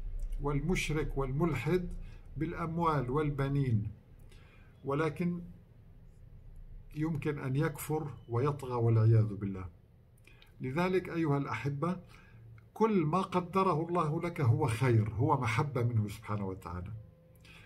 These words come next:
فلا تيأس إذا حرمت نعمة الولد، لا تيأس إذا حرمت نعمة الرزق، لا تيأس إذا حرمت نعمة الصحة.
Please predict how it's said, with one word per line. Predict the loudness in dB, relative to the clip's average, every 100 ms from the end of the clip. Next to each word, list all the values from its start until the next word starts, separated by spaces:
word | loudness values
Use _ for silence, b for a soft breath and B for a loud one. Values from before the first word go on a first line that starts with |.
| -14
فلا | -6 2 2
تيأس | 4 2 2 0 -2 -4 -10
إذا | -6 -2 0
حرمت | 0 -2 -2 -2
نعمة | 0 2 4 4
الولد، | 2 4 6 6 0 -12 b b b b -8
لا | -2 -2
تيأس | 0 0 0 -2 -4 -4
إذا | -4 -2 -2 -4
حرمت | -4 -2 -2 -2 -4
نعمة | -4 -4 -2 -2 0
الرزق، | 2 4 2 2 -2
لا | -2
تيأس | -2 -2 -2 -4 -4 -4
إذا | -2 -2
حرمت | 0 -2 -2 -2
نعمة | -2 -2 -2
الصحة. | -4 -6 -6 -6 -4 -4